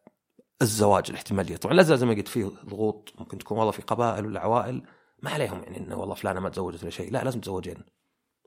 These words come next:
أنت متزوجة خلال سنتين القادمتين. شوفي اللي يجونك واختاري واحد ولا بنختار لك حنا. فهذا سبب. أن الضغوط قلت عمومًا،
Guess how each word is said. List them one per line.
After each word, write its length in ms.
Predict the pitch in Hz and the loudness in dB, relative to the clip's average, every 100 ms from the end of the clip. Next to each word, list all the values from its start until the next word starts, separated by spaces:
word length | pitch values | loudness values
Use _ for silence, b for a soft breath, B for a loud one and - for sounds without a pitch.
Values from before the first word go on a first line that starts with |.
| _ _ _ _ _ _ - 143 | _ _ _ _ _ _ 0 2
أنت 180 | 156 | 2
متزوجة 320 | 143 147 143 139 | 2 2 0 0
خلال 460 | 120 127 131 - _ _ _ _ _ _ _ _ | 0 -2 -2 -8 _ _ _ _ _ _ _ _
سنتين 340 | - 117 113 | -2 0 0
القادمتين. 600 | 101 104 98 85 - 95 - _ - _ _ _ _ _ _ _ _ _ _ _ _ _ - | -2 -2 -6 -8 -10 -10 -16 _ -20 _ _ _ _ _ _ _ _ _ _ _ _ _ -2
شوفي 240 | 156 151 | 0 2
اللي 100 | 143 | 0
يجونك 400 | 131 147 156 156 - - - | 2 2 2 0 -12 -10 -8
واختاري 420 | - - 131 123 | -8 2 4 8
واحد 580 | 123 139 - 160 143 135 - | 8 8 6 0 0 -10 2
ولا 140 | 131 113 | 4 4
بنختار 340 | 104 - 101 | 2 4 4
لك 120 | 98 | 4
حنا. 360 | - 90 82 - b b b b b b b - | -4 -4 -4 -12 b b b b b b b 2
فهذا 440 | 113 110 104 185 | 8 8 10 8
سبب. 260 | 160 101 - - _ _ _ _ _ _ _ _ _ _ _ _ - 127 | 6 2 -2 -18 _ _ _ _ _ _ _ _ _ _ _ _ -6 2
أن 120 | 127 | 4
الضغوط 480 | - 113 135 120 - | 4 4 6 6 4
قلت 720 | - 123 87 98 - - - _ _ _ - | 6 6 8 0 -2 -20 -20 _ _ _ 0
عمومًا، 500 | 107 101 107 151 | 4 4 4 0